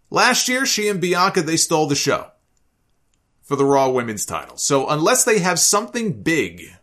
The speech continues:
or bigger planned for Becky Lynch, and I have no idea what that would be. You know,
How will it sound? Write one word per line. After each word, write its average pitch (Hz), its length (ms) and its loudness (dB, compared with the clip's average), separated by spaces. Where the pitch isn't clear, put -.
or 104 180 -8
bigger 123 680 -2
planned 165 380 -2
for 151 100 2
Becky 156 360 0
Lynch, 139 280 0
and 117 80 -2
I 135 80 2
have 135 180 -4
no 160 240 2
idea 123 260 0
what 113 140 -4
that 98 160 -2
would 92 140 -6
be. 78 320 -12
You 101 140 -14
know, 90 300 -8